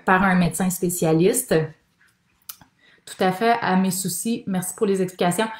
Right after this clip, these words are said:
Excellent, mais je suis contente. Tu sais, je sais qu'on en parle beaucoup, là, donc, euh, c'est pour ça que je voulais mettre certaines choses au clair. Puis on n'est pas super bien informé non plus là-dessus.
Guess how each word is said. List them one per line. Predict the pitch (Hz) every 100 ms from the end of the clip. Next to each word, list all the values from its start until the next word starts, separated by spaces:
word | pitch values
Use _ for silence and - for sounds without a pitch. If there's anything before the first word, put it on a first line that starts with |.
| - - -
Excellent, | 208 208 220 202 302
mais | 208
je |
suis | - 214
contente. | 202 262 330
Tu | 269
sais, | 214
je | 196
sais | 277
qu'on | 277 240
en | 214 190
parle | 220 208
beaucoup, | 202 - 285
là, | 294
donc, | 269 202 196
euh, | 196 180 170
c'est | -
pour | -
ça | 226
que | 233
je | 185
voulais | 175 175
mettre | 208 -
certaines | 190 180
choses | 175 269
au | 233
clair. | 262 277
Puis | 233
on |
n'est | 208
pas | 196 294
super | - - 269 233
bien | 190 220
informé | 202 190 180 196
non | 214 185
plus | 226
là-dessus. | 214 165 - 254 262